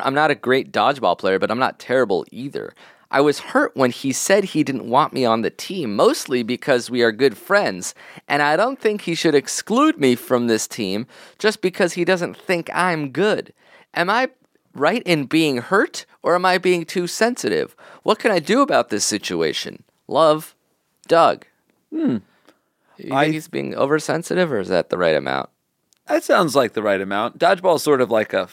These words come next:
Speaker 2: a silly, fun game, and if someone doesn't want you on the team 'cause they say you're not good enough, it's,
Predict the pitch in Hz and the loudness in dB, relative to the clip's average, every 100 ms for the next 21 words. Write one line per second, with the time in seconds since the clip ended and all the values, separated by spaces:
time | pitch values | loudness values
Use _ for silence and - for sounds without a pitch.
0 | _ - 113 - 135 120 110 - 113 110 | _ -6 -4 0 2 4 2 0 0 0
1 | 101 101 107 101 98 95 - 104 101 101 | -2 -4 -4 -4 -8 -8 -4 -4 -2 -4
2 | 95 95 101 71 101 95 92 - 101 92 | -2 -2 -4 -4 -4 -4 -6 -6 -6 -4
3 | 101 98 92 101 101 95 101 98 - 110 | -8 -8 -6 -2 -2 -2 -2 -4 -6 2
4 | 113 98 95 90 - - - - | 4 4 2 0 -2 -10 -8 -10